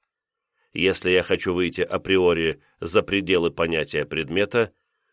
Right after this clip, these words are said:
то это невозможно без особого направляющего начала,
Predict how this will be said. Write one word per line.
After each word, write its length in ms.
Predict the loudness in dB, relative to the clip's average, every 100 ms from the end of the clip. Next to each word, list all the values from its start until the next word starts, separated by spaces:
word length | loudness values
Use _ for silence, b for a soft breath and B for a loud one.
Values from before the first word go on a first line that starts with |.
| _
то 100 | 2
это 200 | 2 2
невозможно 640 | 2 2 2 2 2 2 0
без 180 | 0
особого 460 | 0 0 0 0 0
направляющего 840 | 0 0 0 0 0 0 -2 -4
начала, 560 | -2 -4 -2 -2 -4